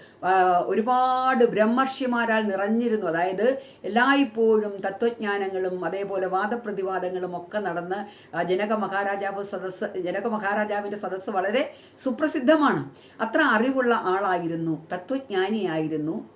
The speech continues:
ഈ സീരധ്വജൻ എന്ന് പറയുന്ന ജനക മഹാരാജാവ്. അദ്ദേഹത്തിനും മക്കളില്ലായിരുന്നു. അദ്ദേഹം ഒരു രാജർഷിയായിരുന്നു. അദ്ദേഹം ഒരിക്കൽ ഒരു യാഗം നടത്തുവാനായിട്ട് തീരുമാനിച്ച് യാഗഭൂമി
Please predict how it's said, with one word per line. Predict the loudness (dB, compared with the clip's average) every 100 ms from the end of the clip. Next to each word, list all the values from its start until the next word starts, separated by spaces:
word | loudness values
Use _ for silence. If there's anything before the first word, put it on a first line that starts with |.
| -6
ഈ | -6
സീരധ്വജൻ | -6 -4 -4 -6 -8 -8 -8
എന്ന് | -8
പറയുന്ന | -8 -6 -6 -6 -8 -14 -14 0
ജനക | 2 2 0
മഹാരാജാവ്. | -4 -6 -10 -16 -16 -18 -10 -8
അദ്ദേഹത്തിനും | -4 -4 -4 -8 -10 -10 -10
മക്കളില്ലായിരുന്നു. | -6 -6 -4 -10 -12 -14 -20 -20 -20 -16 -4
അദ്ദേഹം | 4 6 4 2
ഒരു | 2 2
രാജർഷിയായിരുന്നു. | 2 2 2 0 2 2 2 0 -6 -8
അദ്ദേഹം | -4 -2 0 -2
ഒരിക്കൽ | -4 -2 -4 -2
ഒരു | -4 -2
യാഗം | 0 0 0 -2
നടത്തുവാനായിട്ട് | -2 -4 -4 -4 -2 -4 -4
തീരുമാനിച്ച് | -4 -2 -4 -4 -6 0 0 0 -6 -20 -10 0
യാഗഭൂമി | 4 6 6 6 6 4